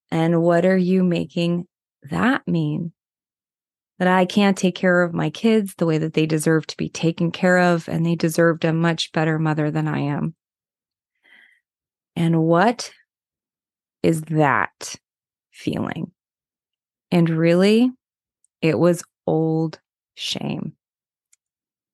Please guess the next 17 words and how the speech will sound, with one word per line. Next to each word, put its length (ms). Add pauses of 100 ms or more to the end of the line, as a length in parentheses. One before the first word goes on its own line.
(260)
And 320
so 260
you 240
breathe 540
in 560 (640)
and 220
you 140
name 400
it 200
like 260 (340)
Harry 320
Potter 420
named 380
Voldemort. 840 (1700)
I'm 440
feeling 840 (160)
ashamed 880